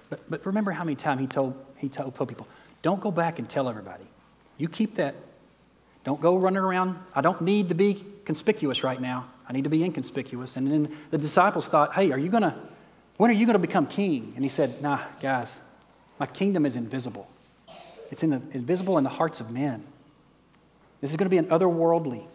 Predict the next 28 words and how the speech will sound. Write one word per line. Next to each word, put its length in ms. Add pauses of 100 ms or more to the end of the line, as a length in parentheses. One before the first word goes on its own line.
(120)
invisible 500
kingdom." 380 (1900)
Inconspicuous, 720
right? 180 (140)
And 120
then 120
he 80
tells 520 (360)
the 80
disciples, 480
"Go, 240
go 180
prepare 360
a 60
guest 360
room. 180
We're 80
gonna 160
get 160
away 220
for 120
Passover, 520
just 220
you 100
and 100
me." 180
Inconspicuous, 640
right? 200